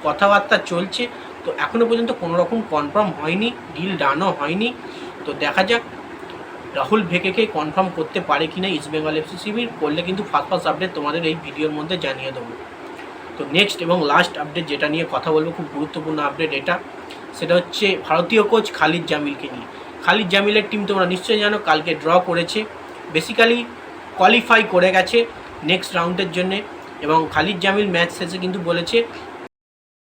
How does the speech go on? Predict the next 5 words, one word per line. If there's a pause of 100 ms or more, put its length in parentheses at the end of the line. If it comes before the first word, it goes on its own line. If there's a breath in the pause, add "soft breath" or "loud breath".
(480)
"উন্নতি
করবই (420)
এবং (140)
দলটাকে, (640)
মানে